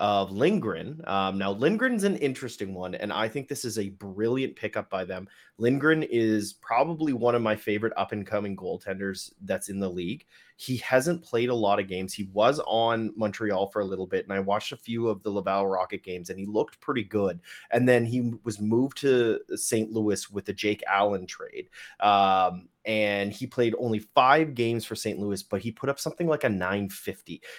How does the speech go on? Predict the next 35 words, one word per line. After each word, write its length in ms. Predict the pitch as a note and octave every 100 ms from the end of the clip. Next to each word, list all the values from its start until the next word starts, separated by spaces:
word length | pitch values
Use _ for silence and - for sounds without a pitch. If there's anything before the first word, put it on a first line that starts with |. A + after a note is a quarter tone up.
| -
He 200 | - A#2+
looked 240 | A#2+ G#2+ G2
really, 640 | G2 G#2+ B2 C#3 D3+ D3+
really 420 | B2+ B2 B2 A#2+ A2
good. 300 | G#2+ G2+ G2
He 80 |
looks 320 | A2+ C#3+ - F#2+
really 260 | G2+ G#2 G#2+
comfortable 640 | G#2+ G#2 G2 - A#2 C#3
in 100 | C#3+
net, 240 | D3 F3+ F#3+ - _
but 100 | A#2
they 120 | C3
never 400 | B2+ B2 B2+ D3
were 200 | C3 B2
able 200 | B2 A#2+ G#2+
to 60 | G2+
give 240 | - A2
him 180 | G#2+ G2+
a 40 |
shot 440 | F2+ - E3+ A3 -
in 120 | G#2+
Saint 260 | - F2+ D#2
Louis 260 | F2+ F2+
because 300 | - G#2+ G#2
they 100 | F#2
had 260 | F2+ F#2 F2
Binnington 500 | G2+ G#2 G2+ A#2+ A2 - - -
and 120 | A2
they 100 | G#2+
had 200 | G#2+ G2+
Ville 220 | G2 F2+
Husso. 440 | F2+ A2+ - F2+ D#2+
So 380 | - G#2 G2 G2
obviously 720 | A#2+ A2 G#2 G2 - F#2+